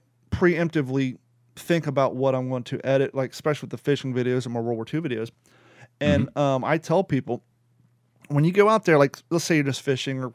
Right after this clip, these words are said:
Speaker 1: golfing, whatever, don't just hit record and then fish for four hours, 'cause when you get home, guess what that means? That means you gotta watch
Speaker 2: Mm-hmm.
Speaker 1: four hours worth of video to find those eight fish.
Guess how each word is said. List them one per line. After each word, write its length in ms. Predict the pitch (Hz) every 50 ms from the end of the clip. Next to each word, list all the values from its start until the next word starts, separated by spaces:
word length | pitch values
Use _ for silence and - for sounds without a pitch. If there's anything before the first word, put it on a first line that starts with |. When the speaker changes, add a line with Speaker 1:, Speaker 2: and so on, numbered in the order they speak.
| _
Speaker 1:
golfing, 380 | - 143 135 127 127 - 147 131
whatever, 400 | 127 123 127 123 120 127 127 117 - _ _ _ _ _ _ _ _ _ _ _ _ _ _ _
don't 180 | - 277 302 -
just 160 | - 247 -
hit 120 | 233 226
record 340 | - 175 - - 165 160 151
and 100 | 143 135
then 80 | 131 123
fish 200 | - - 151 -
for 100 | - 120
four 220 | - - 123 120
hours, 200 | 110 104 127 131
'cause 160 | - 143 120
when 120 | 113 151 180
you 100 | 202 208
get 140 | 220 220 156
home, 280 | 170 202 196 175 151
guess 200 | 139 165 170 160
what 80 | 170 151
that 180 | 160 156 143
means? 160 | 135 127 127 123
That 140 | 156 170
means 180 | 170 165 160 151
you 80 | 196 247
gotta 160 | 247 220 170
watch 160 | 165 156 117
Speaker 2:
Mm-hmm. 140 | 98 92 95
Speaker 1:
four 240 | 180 185 214 220 214
hours 280 | 214 214 214 202 170
worth 160 | 165 190 190
of 100 | 196 185
video 420 | 165 185 190 190 190 170 151 143 143
to 80 | 147
find 320 | - - 165 165 175 175 170
those 180 | 160 160 147
eight 160 | 160 156 - -
fish. 460 | - - 147 131 - - - -